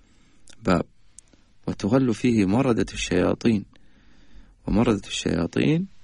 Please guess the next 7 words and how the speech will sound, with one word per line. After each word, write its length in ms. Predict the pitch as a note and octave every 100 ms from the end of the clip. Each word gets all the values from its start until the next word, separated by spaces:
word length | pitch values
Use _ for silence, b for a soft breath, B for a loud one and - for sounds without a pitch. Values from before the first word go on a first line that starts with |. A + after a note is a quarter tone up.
| b b b b b b b _ - -
أي، 300 | A#2+ B2+ G#3 - _ _ - - -
آه، 760 | G2 E2+ E2+ - - - - - - - - - -
آه، 420 | - G1+ G1+ - G2+
عتاتهم، 600 | A2 C3+ B2 G2+ G2 - - _ _ - _ _ _ _ _ - -
فهؤلاء 640 | - G#2+ G#2+ A2 B2+ -
يصفدون 720 | - - G#2+ - G2+ A#2+ G#2
في 440 | F2 G#2+ A2+ C3